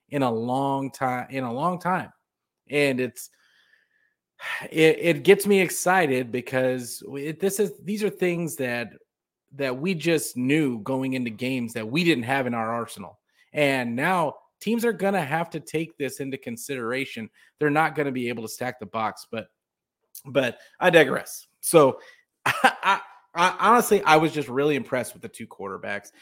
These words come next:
and I wanted to make sure that both of these guys got their kudos. Uh, now Brock Purdy's rating was only seventy-six, but like I said,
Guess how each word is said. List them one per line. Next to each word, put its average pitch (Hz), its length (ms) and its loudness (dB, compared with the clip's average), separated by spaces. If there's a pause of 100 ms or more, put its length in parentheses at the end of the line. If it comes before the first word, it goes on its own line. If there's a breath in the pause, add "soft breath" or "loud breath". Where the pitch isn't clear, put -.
(100)
and 139 100 4
I 131 100 6
wanted 139 360 0
to 123 60 -4
make 127 160 -4
sure 127 200 -6
that 110 120 -10
both 135 180 -4
of 135 40 -12
these 117 160 -8
guys 113 240 -8
got 110 160 -8
their 98 120 -10
kudos. 113 420 -8 (320 soft breath)
Uh, 131 220 0
now 127 420 -4
Brock 202 180 6
Purdy's 170 420 2
rating 151 240 4
was 123 100 -4
only 135 160 -2
seventy-six, 120 720 -6
but 113 120 -10
like 117 260 -8
I 110 40 -12
said, 123 340 -2